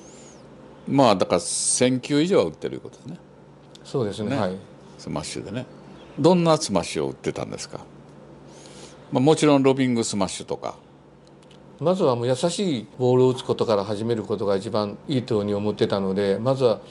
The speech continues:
Speaker 2: 自分で卓球台のところに、えー、ボールを置いて、それをクロス、ミドル、ストレートって打ち分けて、それがもう確実に入るぐらいまでに、あの、精度を上げるっていうことを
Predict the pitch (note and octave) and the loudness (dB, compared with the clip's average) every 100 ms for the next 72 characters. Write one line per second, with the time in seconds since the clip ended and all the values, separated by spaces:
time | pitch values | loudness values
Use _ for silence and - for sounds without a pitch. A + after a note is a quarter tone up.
0 | - A#2 A#2+ A#2+ A#2+ A#2 A2+ - - C3+ | -8 -6 -4 -2 2 4 2 -2 -8 -2
1 | A#2 - B2 A#2+ A2 G#2+ G2+ A2 G#2+ G#2+ | -2 -2 0 2 2 0 -2 -2 -2 0
2 | G#2 G2 - A2 G#2 A#2 A2 A2 G#2+ G#2 | -2 -4 -8 -10 -2 2 4 4 4 4
3 | G2+ G2 - A#2 A2+ A2 G#2 - A#2 A2 | 4 0 2 2 4 4 2 2 4 4
4 | A2 A2 G#2+ G2+ G2+ - - - - - | 0 -2 0 0 -2 -4 -12 -18 -20 -18
5 | - - - - A#2 - G#2 - G#2 A#2 | -16 -14 -4 2 4 4 -2 -2 0 0
6 | - A2+ A2+ A#2 A#2 - - - A#2+ A#2+ | 2 2 2 2 2 2 -6 0 2 2
7 | G#2+ G2+ A#2 A#2 B2+ C#3 B2+ A#2+ A#2 G#2+ | 0 -2 -6 -2 -2 0 0 4 2 2
8 | G#2 G2 F#2+ G2 F#2 - - G2+ F#2+ - | 0 0 -2 -2 -4 -8 -12 -10 -2 4
9 | G#2+ G2+ G2+ G#2+ A2 G#2 G#2 F#2 G2 G2 | 4 4 0 0 -2 -4 -8 -8 -6 -8
10 | F#2+ | -8